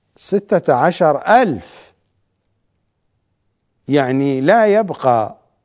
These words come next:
معمم في كل العراق، في كل النجف وكربلاء، الجميع سيخرجون لقتال إمام زماننا.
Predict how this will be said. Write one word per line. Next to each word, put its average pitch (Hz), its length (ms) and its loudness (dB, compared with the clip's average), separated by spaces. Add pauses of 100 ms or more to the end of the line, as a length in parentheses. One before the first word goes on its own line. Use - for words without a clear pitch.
(500)
معمم 165 1040 -2
في 135 480 -6
كل 160 460 -8
العراق، 101 800 -12 (760)
في 117 220 -10
كل 123 360 -8
النجف 123 580 -8
وكربلاء، 101 880 -12 (1500)
الجميع 135 1080 -4 (380)
سيخرجون 135 1040 -6 (2000)
لقتال 117 1120 -6
إمام 117 500 -8
زماننا. 95 640 -16